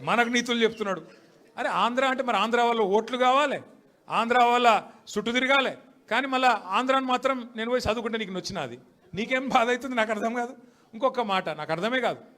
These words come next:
ఇప్పుడు ఇక్కడ ఉన్నారు మీరు, ఇంతమంది ఉన్నారు, చాలామంది పిల్లలు మన హైదరాబాద్కి వెళ్ళి, మన తెలుగు రాష్ట్రాలకి వెళ్ళి చాలామంది చదువు కోసమో ఉద్యోగం కోసమో వేరే దేశాలకు పోతారు, అమెరికా పోతారు,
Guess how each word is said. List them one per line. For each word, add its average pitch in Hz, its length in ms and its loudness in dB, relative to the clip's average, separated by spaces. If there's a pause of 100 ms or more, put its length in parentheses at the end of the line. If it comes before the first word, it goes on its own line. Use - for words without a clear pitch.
(280)
ఇప్పుడు 190 160 -6
ఇక్కడ 220 220 -2
ఉన్నారు 226 300 -2
మీరు, 196 140 -2
ఇంతమంది 175 400 -6
ఉన్నారు, 143 180 -10 (840)
చాలామంది 226 560 2
పిల్లలు 202 560 -2 (460)
మన 170 140 -2
హైదరాబాద్కి 185 540 2
వెళ్ళి, 185 280 -4
మన 175 260 -6 (840)
తెలుగు 190 220 0
రాష్ట్రాలకి 180 640 0
వెళ్ళి 180 240 -8 (480)
చాలామంది 202 360 2
చదువు 190 300 -4
కోసమో 180 460 -4
ఉద్యోగం 190 340 -2
కోసమో 180 460 -6 (420)
వేరే 226 180 4
దేశాలకు 233 400 2
పోతారు, 226 420 2 (460)
అమెరికా 190 340 -2
పోతారు, 220 600 0